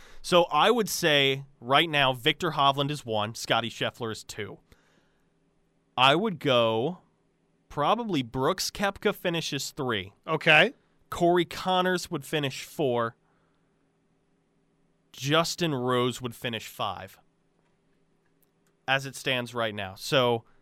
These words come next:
Speaker 1: Victor Hovland, Scotty Scheffler, Brooks Koepka, Corey Connors, Justin Rose. Those are gonna be my five that are under par right now that I think have the best chance of staying there and getting the top five finishes.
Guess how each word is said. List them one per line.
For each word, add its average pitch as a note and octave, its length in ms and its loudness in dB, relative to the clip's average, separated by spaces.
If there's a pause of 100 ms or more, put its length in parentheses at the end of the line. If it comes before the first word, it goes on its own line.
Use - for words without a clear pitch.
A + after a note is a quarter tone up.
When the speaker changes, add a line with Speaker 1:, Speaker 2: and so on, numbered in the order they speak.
(200)
Speaker 1:
Victor F3+ 360 0
Hovland, C#3+ 540 2 (380)
Scotty D3+ 400 4
Scheffler, A#2 560 -2 (1300)
Brooks D#3+ 320 2
Koepka, B2 560 0 (1040)
Corey D3 320 0
Connors, A#2 640 -2 (460)
Justin A#2 340 -2
Rose. - 340 -12 (1080)
Those D#3 180 0
are E3+ 40 0
gonna F3+ 160 0
be F3+ 100 0
my D#3+ 160 4
five D3 420 2
that C#3 100 -2
are - 140 -4
under E3 240 0
par D3 260 0
right C3 200 2
now B2 220 0
that A#2+ 120 -6
I B2 100 0
think C3+ 260 -6
have B2+ 180 -6
the A#2 100 -8
best B2+ 420 -2
chance A#2 360 -8
of G#2+ 80 -18
staying B2 380 -6
there B2 160 -6
and A#2 100 -6
getting A2 240 -6
the G#2 80 -12
top G#2+ 240 -8
five G2 240 -10
finishes. - 520 -16